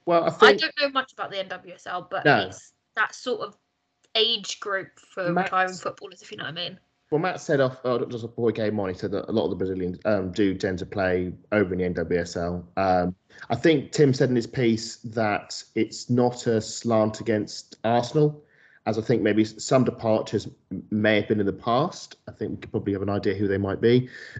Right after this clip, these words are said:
Speaker 1: <clears throat> She's very happy with Arsenal, and I think this is a, a, a personal decision rather than a pres-, professional decision. And, um, it's, it is a shame because, I mean, what's cruel about this is it should have been the perfect partnership, but because of injuries,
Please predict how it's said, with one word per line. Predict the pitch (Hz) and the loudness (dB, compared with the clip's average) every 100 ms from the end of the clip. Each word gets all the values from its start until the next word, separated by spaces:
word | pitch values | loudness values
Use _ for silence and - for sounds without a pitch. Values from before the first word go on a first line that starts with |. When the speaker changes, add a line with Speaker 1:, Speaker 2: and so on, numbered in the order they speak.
| - | 8
Speaker 1:
<clears throat> | 233 165 139 - | 8 8 6 2
She's | - 104 | -4 -2
very | 131 127 | 2 2
happy | 110 143 139 120 | 2 -2 0 0
with | 110 | 2
Arsenal, | 107 104 - 107 107 - _ _ | 0 0 -2 0 0 -2 _ _
and | 101 101 | -2 0
I | 95 | 0
think | 123 98 | -2 -2
this | 107 | -2
is | 104 | -2
a, | 95 - | -2 -2
a, | 98 - | -2 0
a | 107 | -4
personal | - 139 131 127 - 107 95 | 0 4 4 4 0 0 0
decision | - - 98 95 95 | -2 0 0 0 -2
rather | 101 98 95 | 2 2 0
than | |
a | 87 | -4
pres-, | - 107 - | -4 -4 -6
professional | - 90 117 - 82 | -8 0 0 0 -6
decision. | 82 92 85 95 98 _ - - - - | -6 -8 -8 -10 -12 _ -20 -20 -14 -4
And, | 107 110 113 117 117 113 _ | 0 2 2 2 0 -2 _
um, | 120 120 117 117 117 117 113 - - | 2 4 4 4 2 0 0 -4 0
it's, | 151 - - - | 2 2 -2 0
it | 147 | 4
is | 143 | 4
a | 139 | 2
shame | - 151 113 | 2 2 2
because, | 110 123 110 | 2 2 2
I | 123 | 2
mean, | 123 120 - - - _ - - - - | 2 2 0 -4 -6 _ -2 -2 2 6
what's | 214 | 6
cruel | - 220 226 | 6 6 6
about | 147 - | 6 2
this | 147 117 | 0 -2
is | 127 | -4
it | - | 2
should | 185 | 2
have | 180 | 2
been | 151 | 0
the | |
perfect | - 139 131 - | 0 -2 -2 -2
partnership, | 147 156 135 - | -2 -2 -6 -6
but | 98 | -6
because | 110 180 | 0 2
of | 156 | 4
injuries, | 151 151 104 80 78 85 | 6 4 2 -2 -2 -6